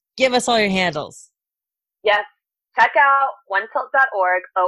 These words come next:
Speaker 2: N E T I L T dot org. You can sign up for our newsletter there. And in twenty twenty, we're trying to do newsletters a little different. Each one will come with a management or leadership tip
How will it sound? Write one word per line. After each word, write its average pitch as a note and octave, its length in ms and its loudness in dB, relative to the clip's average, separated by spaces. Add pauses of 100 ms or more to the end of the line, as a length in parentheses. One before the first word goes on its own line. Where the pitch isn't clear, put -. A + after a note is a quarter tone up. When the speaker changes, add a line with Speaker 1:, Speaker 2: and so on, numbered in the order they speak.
Speaker 2:
N G3 160 -10
E F#3+ 200 -18 (280)
T G3 240 -16
I F#3 160 -2
L A#3 240 -4
T F3+ 240 -20
dot E3 240 -4
org. G3 480 -2
You - 80 -20
can G#3 160 -14
sign G3 160 -4
up A#3+ 160 -10
for A3+ 80 -4
our F3 160 -4
newsletter G3 560 -10
there. G#3 320 -2 (400)
And G3 80 -6
in G3 160 -10
twenty B3+ 320 -4
twenty, G#3+ 320 -6
we're F3+ 320 -2 (160)
trying F#3+ 240 -2
to F3+ 80 -16
do F#3 80 -12
newsletters F3+ 480 -10
a D#3+ 80 -14
little D#3 240 -8
different. G3+ 400 -6
Each G3+ 160 -20
one G3 160 -6
will F3 160 -4
come F#3 240 -2
with - 160 -16
a E3+ 160 -8
management F3 480 -10
or E3 160 -8
leadership F3 400 -12
tip F#3+ 160 -4